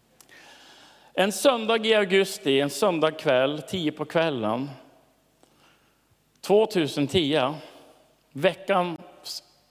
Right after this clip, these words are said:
precis veckan innan skolstart, får jag ett telefonsamtal från en journalist på tidningen Folket.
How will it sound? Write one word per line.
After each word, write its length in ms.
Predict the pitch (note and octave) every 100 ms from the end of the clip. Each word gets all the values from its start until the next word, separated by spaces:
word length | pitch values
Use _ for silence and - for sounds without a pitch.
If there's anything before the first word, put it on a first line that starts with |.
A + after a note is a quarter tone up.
| -
precis 360 | E3+ E3+ D#3+
veckan 320 | E3 D#3+ D#3+
innan 200 | C#3+ C3
skolstart, 800 | B2+ - A#2+ A2+ - A2+ - - - _ _ _ _ _ - -
får 120 | D#3
jag 60 | D3+
ett 60 |
telefonsamtal 840 | D#3 D3 - C3 A2 A#2+ - D#3 D3+
från 220 | - B2+
en 80 | A#2+
journalist 540 | D3 B2+ D3+ E3 -
på 60 | A#2+
tidningen 420 | - A#2+ A2 A2
Folket. 600 | - - - - - -